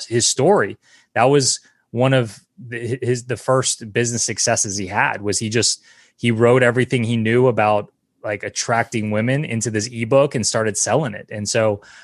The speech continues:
I remember, um, him telling that story about how he gets started with ebooks, which was, like, probably, I don't, I don't know when he started, but that was probably before online courses were even a thing or barely a thing. And he made a killing with just, like,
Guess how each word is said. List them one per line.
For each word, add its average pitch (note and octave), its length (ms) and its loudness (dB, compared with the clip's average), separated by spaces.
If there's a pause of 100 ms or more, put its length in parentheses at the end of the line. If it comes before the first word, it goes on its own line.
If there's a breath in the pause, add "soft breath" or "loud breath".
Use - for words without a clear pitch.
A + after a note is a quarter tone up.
(120 loud breath)
I A2 80 -2
remember, A2+ 680 2
um, G#2 380 -4
him A#2 220 -4
telling A2 260 0
that G#2 160 -2
story A#2 360 2
about G#2 200 0
how G#2+ 140 0
he G#2 80 -4
gets G#2+ 140 -4
started G#2 240 -2
with G2 120 -8
ebooks, B2+ 680 2 (380 soft breath)
which A2+ 240 0
was, A#2 200 2
like, A2+ 260 4
probably, A#2+ 680 0
I A2+ 80 -2
don't, A#2+ 160 0
I A2+ 80 -2
don't A2+ 100 0
know A2 100 0
when A2 240 -2
he G#2+ 120 -4
started, G#2+ 360 2
but G2+ 80 -2
that G#2+ 60 2
was G2+ 100 0
probably A2 340 0 (200)
before A2+ 380 -2
online G#2 320 0
courses G#2 400 -2
were G2+ 220 -2
even A2+ 260 -4
a G2 60 -4
thing G#2 260 -4
or G2 60 -4
barely G#2+ 560 2
a F2+ 60 -6
thing. G2+ 420 -2 (340 loud breath)
And G#2 160 -4
he A#2+ 100 2
made A2 200 4
a F#2+ 40 0
killing A#2 480 2
with G#2 140 -2
just, - 240 -2
like, G2 320 -2